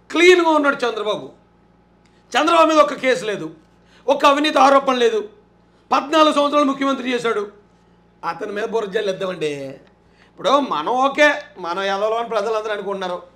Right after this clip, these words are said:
కానీ ఆయన కూడా ఎదవనేద్దాం, ఆయన కూడా నేరస్తుడు అనేద్దాం. అప్పుడు ఎవరు నేరస్తులో తేల్చుకోలేరు ఈ ప్రజలు. మన ఆంధ్రప్రదేశ్ ప్రజలు కులం తోలుతో మతం తోలుతో ఓట్లు వేస్తారు కాబట్టి, డబ్బులు కమ్ముడిపోతారు కాబట్టి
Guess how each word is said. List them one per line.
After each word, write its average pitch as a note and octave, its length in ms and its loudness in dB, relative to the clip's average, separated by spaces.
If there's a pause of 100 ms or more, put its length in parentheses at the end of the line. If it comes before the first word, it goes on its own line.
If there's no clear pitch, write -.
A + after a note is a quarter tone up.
(260)
కానీ D4+ 460 2 (220)
ఆయన D#4+ 260 4
కూడా D#4+ 220 6
ఎదవనేద్దాం, D4 560 2 (840)
ఆయన D#4+ 220 4
కూడా D#4 180 0
నేరస్తుడు D4 400 0
అనేద్దాం. C#4 460 0 (380)
అప్పుడు A#3+ 540 0 (580)
ఎవరు B3+ 320 -2
నేరస్తులో D4+ 520 2
తేల్చుకోలేరు B3+ 540 -2
ఈ G#3 40 -6
ప్రజలు. D3+ 380 -10 (920)
మన C#4 140 2
ఆంధ్రప్రదేశ్ D4+ 600 2
ప్రజలు C#4 600 -2
కులం C4+ 280 0
తోలుతో C4 540 0 (160)
మతం C#4+ 300 0
తోలుతో C4+ 260 2
ఓట్లు B3 240 2
వేస్తారు A#3 280 0
కాబట్టి, F#3 480 -4 (340)
డబ్బులు D4+ 300 2
కమ్ముడిపోతారు C4+ 560 -2
కాబట్టి A3 540 -6